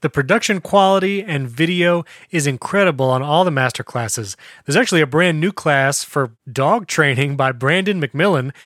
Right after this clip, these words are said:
and this kind of video format is excellent for a class like that where you can really see what they are teaching. And in addition to the video lessons, Masterclass provides you with downloadable lesson recaps and supplemental materials to help you learn.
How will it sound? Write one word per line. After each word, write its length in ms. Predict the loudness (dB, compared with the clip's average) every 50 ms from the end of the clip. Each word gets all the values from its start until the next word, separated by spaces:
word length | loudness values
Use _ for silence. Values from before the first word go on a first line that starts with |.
| _
and 180 | -6 -4 -2 -2
this 120 | -2 -2
kind 260 | -2 0 0 2 2 0
of 80 | 0
video 240 | 0 0 2 0 -2
format 400 | -2 -2 -4 -2 0 0 0 0
is 240 | 0 -2 -2 -4 -6 -6
excellent 500 | -4 -4 -4 -4 -4 -4 -2 -2 -2 -2
for 160 | -2 0 0
a 60 | 0
class 360 | -2 0 0 0 0 0 0 0
like 140 | -2 0
that 180 | 0 0 0 0
where 100 | 0 -2
you 60 | -2
can 120 | -2 -2 -2
really 260 | 0 2 2 2 0
see 480 | 0 -2 -2 -2 0 0 -2 -2 -6 _ -14 -20 -8
what 320 | -2 0 0 0 0 0
they 160 | 0 2 2
are 100 | 2 2
teaching. 520 | 0 -2 -4 -4 -4 -4 -6 -8 -8 -14 -18 _ _ _ _ -6
And 280 | -2 0 2 2 2 2
in 80 | 2
addition 420 | 0 0 2 2 0 0 0 -2 -2
to 100 | -2 0
the 120 | 0 0
video 280 | 0 2 2 2 2 2
lessons, 440 | 2 0 0 0 -2 -4 -6 -8 -10 -14 _ _ -2
Masterclass 640 | 0 0 0 0 -2 -4 -2 2 2 2 2 0
provides 440 | -2 -4 -2 2 2 2 2 0 -2
you 80 | -2 -2
with 160 | -2 -2 -2
downloadable 520 | 0 0 0 2 2 0 0 0 0 -2
lesson 360 | 0 2 0 0 0 0 -2 -2
recaps 560 | -2 -2 -2 -2 0 0 0 0 -2 -6 -8
and 100 | -4 -4
supplemental 540 | -2 0 0 0 0 0 0 0 0 0 0
materials 760 | -2 -2 0 2 2 2 2 2 0 -2 -4 -6 -8 -10 -14 -16 -20 -18 -8
to 140 | -2 -2 -2
help 340 | 0 2 2 2 2 2 0
you 320 | 2 2 2 2 0 -2 _ -6
learn. 460 | -2 0 0 0 -2 -4 -8 -14